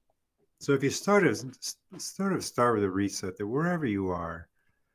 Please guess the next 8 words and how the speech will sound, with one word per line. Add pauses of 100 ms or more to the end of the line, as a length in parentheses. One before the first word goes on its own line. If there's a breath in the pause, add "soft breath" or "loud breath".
(420)
unless
it's
just
out
and
out
sin, (1300)
um,